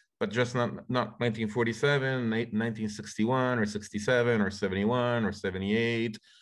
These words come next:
or eighty-two, eighty-five, eighty-eight, eighty-nine, ninety, ninety-six. All those are great, great, great wines,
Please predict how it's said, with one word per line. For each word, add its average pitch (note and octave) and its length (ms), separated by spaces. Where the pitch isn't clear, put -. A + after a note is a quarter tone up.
or G2+ 160
eighty-two, G2+ 480
eighty-five, G#2+ 500
eighty-eight, G#2 420
eighty-nine, G#2 480
ninety, A2 300
ninety-six. G2+ 920
All G#2+ 220
those G#2 240
are F#2+ 100
great, G#2 440
great, G2+ 360
great G2+ 280
wines, G#2+ 540